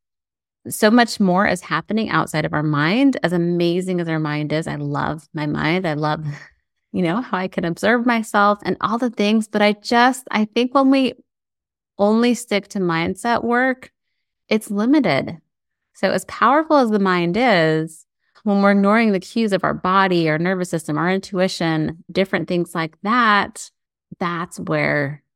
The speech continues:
the limitless power lies. That's where limitless ideas and downloads and, and things like that drop in. And so this is why I want to talk to you about today. And I'm just gonna give a few examples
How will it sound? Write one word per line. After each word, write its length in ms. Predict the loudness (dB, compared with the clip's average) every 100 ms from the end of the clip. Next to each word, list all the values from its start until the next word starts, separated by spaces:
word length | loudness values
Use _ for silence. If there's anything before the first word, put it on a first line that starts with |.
| _ _ _
the 180 | -2 0
limitless 600 | 2 2 2 0 -4 -6
power 340 | -6 -4 0 0
lies. 320 | 0 -2 -4
That's 200 | -8 -6
where 200 | -4 -2
limitless 640 | -2 0 0 0 -4 -4
ideas 720 | -6 -6 -4 -2 0 0 -2
and 200 | -2 -2
downloads 760 | 0 -2 -2 -2 -2 -4 -6 -8
and, 220 | -6 -6 -10 _ _ _
and 160 | -6 -2
things 240 | -2 0
like 180 | -4 -4
that 220 | -8 -8
drop 340 | -6 -6 -6 _ -6
in. 440 | -4 -4 -8 -12 _ -8
And 160 | -8
so 300 | -2 -2 -2 -8 _ -20 -14
this 160 | -10
is 120 | -6
why 120 | -2 0
I 40 |
want 200 | 0 -2
to 40 |
talk 200 | -4 -8
to 120 | -6 -6
you 120 | -4
about 320 | -4 -4 -4
today. 400 | 0 2 4 0 -6 -20 _ _ -2
And 80 | 2
I'm 120 | 2
just 120 | 2
gonna 200 | 2 2
give 180 | 4 2
a 100 | 2
few 220 | 0 -2
examples 720 | -2 -2 -4 -2 0 0 -4